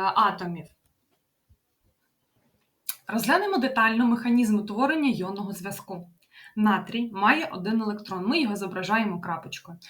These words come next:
Хлор має сім електронів.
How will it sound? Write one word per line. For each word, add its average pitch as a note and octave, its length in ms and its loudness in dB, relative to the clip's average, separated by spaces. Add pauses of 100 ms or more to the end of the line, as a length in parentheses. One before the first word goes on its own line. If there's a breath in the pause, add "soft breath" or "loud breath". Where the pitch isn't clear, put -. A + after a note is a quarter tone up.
(220 loud breath)
Хлор C4 380 2 (260 loud breath)
має G3 300 0
сім C4 300 4
електронів. G#3+ 720 -4